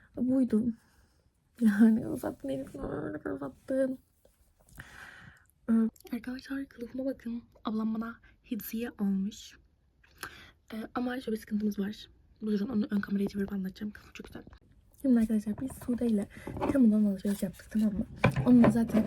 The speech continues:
geldiğinde videosunu çekeriz. Yani aldık ya, çok şey almadık bu arada. Çünkü sadece dem-, denemek için falan, hem de, e, iki kişi aldığımız için o üç tane aldı, ben üç tane aldım. Sonra ben bir tane bu kılıftan aldım, tamam mı? Ama kargom hala gelmedi ya.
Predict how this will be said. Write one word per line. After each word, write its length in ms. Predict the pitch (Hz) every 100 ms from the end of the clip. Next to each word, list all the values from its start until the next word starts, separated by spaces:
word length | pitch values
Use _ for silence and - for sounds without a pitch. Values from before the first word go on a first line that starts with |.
| -
geldiğinde 380 | 240 214 214 233
videosunu 400 | 208 196 240 247
çekeriz. 360 | 202 185 - -
Yani 220 | 233 202
aldık 260 | 208 294 262
ya, 60 |
çok 160 | 247 -
şey 100 | 220
almadık 200 | 208 214
bu 40 |
arada. 180 | 220 226
Çünkü 220 | - 233
sadece 280 | 233 233 320 -
dem-, 180 | 226 220
denemek 280 | 214 220 -
için 180 | -
falan, 260 | 214 233 302
hem 140 | 240 233
de, 100 | 254 - - - -
e, 380 | 214 202 202 226 277 -
iki 140 | 220
kişi 160 | - 254
aldığımız 260 | 220 220 208
için 120 | -
o 100 | 254
üç 140 | 226 -
tane 160 | 208 233
aldı, 120 | 294
ben 60 | 233
üç 80 | 214
tane 120 | 214
aldım. 160 | 233 247
Sonra 160 | 285
ben 140 | 277 254
bir 60 |
tane 220 | 254 240 220
bu 40 |
kılıftan 280 | 226 208 208
aldım, 280 | 185 190 196
tamam 180 | 208 202
mı? 120 | 214
Ama 140 | 220 233
kargom 280 | 208 202
hala 140 | 208 214
gelmedi 320 | 202 214 240
ya. 180 | 262